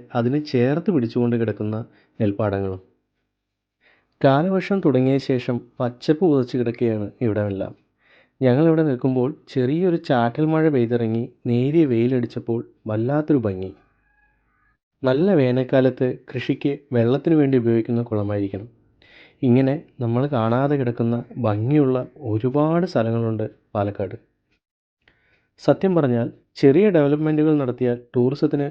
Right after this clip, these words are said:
ഒരുപാട് സ്കോപ്പുള്ള സ്ഥലങ്ങളിൽ ഒന്നാണ് പാലക്കാട്. പക്ഷേ കാണാൻ വരുന്നവർക്കും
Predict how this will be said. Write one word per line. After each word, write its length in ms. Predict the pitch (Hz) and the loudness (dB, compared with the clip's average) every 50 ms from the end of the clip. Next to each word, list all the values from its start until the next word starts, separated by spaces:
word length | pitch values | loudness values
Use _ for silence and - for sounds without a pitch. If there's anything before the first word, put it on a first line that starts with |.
| - - | -6 -2
ഒരുപാട് 520 | 135 135 147 160 165 175 185 196 208 208 214 | 0 2 2 2 2 2 0 0 0 0 -2
സ്കോപ്പുള്ള 460 | - - - 139 131 131 127 131 131 | -2 0 0 0 0 2 0 0 0
സ്ഥലങ്ങളിൽ 440 | 127 - 127 117 117 120 123 123 117 | 0 0 0 0 2 2 2 2 2
ഒന്നാണ് 380 | 110 110 113 117 113 110 110 120 120 _ _ _ _ _ _ - | 0 0 0 -2 -2 -2 -4 -6 -8 _ _ _ _ _ _ 0
പാലക്കാട്. 460 | 120 110 110 107 - 110 101 95 - - _ _ _ _ _ _ _ _ _ _ _ _ - | 2 2 2 0 0 -2 -4 -4 -6 -12 _ _ _ _ _ _ _ _ _ _ _ _ -4
പക്ഷേ 300 | 120 113 - - - 120 123 165 - _ _ _ _ _ _ - | -4 -4 -2 0 -2 0 0 -2 -6 _ _ _ _ _ _ -2
കാണാൻ 340 | - 123 120 139 175 196 202 180 | 2 4 4 4 4 4 4 4
വരുന്നവർക്കും 520 | 151 143 139 139 135 127 123 - 131 143 | 4 4 2 2 0 -2 -2 -4 -6 -6